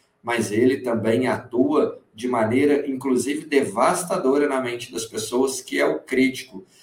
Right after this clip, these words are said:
Ele, justamente associado aos demais processos sabotadores, ele tem uma ação que, muitas das vezes,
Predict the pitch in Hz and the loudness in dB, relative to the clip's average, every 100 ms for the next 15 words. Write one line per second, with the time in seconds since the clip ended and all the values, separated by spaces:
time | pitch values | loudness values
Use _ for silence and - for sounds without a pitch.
0 | _ _ 123 139 131 113 160 185 - 135 | _ _ 4 6 4 2 -2 -2 0 -2
1 | 123 123 123 - - _ _ 110 110 113 | 0 -4 -4 -8 -16 _ _ 0 0 0
2 | 143 - 131 120 127 135 123 113 117 113 | -2 0 0 4 4 2 -2 0 0 0
3 | 120 104 120 143 - - 113 117 110 - | 0 0 0 -2 -6 -8 -8 -6 -8 -8
4 | 104 98 98 92 - 147 131 - - _ | -10 -8 -8 -8 -4 -4 -4 -8 -16 _
5 | _ 113 135 139 - 127 143 135 120 110 | _ -2 0 0 -2 -2 0 -2 -2 -2
6 | - 135 147 - _ _ _ - 135 135 | -2 -4 -4 -8 _ _ _ -6 -4 -2
7 | 175 - - 110 110 123 170 - - - | -2 -2 0 0 0 0 0 0 -8 -14